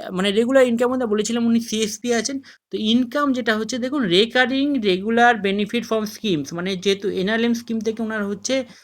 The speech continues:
রেগুলার, আপনি মানে রিকারিং মানে যে প্রত্যেক মাসে মা-, প্রত্যেক মাসে বা কোয়ার্টারলি, আহ, যেটা হোক, আহ, রেগুলার হচ্ছে। তো ফ্রিকোয়েন্সি আমি কোয়ার্টারলি করছি।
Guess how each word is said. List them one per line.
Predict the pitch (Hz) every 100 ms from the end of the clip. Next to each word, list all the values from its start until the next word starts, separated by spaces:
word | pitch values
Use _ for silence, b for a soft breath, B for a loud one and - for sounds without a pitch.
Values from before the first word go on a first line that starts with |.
| B -
রেগুলার, | 165 214 247 247 240
আপনি | 208 214 226
মানে | 214 208 165
রিকারিং | 175 214 254 240 247
মানে | 247
যে | 247
প্রত্যেক | 226 214 214
মাসে | 180 175
মা-, | 233 233 214 208 202
প্রত্যেক | 214 233
মাসে | 202 190 -
বা | 226 226
কোয়ার্টারলি, | 220 196 208 226 254
আহ, | - - _ - 180 165
যেটা | 160 190 226
হোক, | 240 233
আহ, | 196
রেগুলার | 185 175 175 190 226 233
হচ্ছে। | 220 220 285 359 _ _ _
তো | 180
ফ্রিকোয়েন্সি | 175 208 208 233 226 233
আমি | 214 208
কোয়ার্টারলি | 190 185 208 226
করছি। | 233 233 285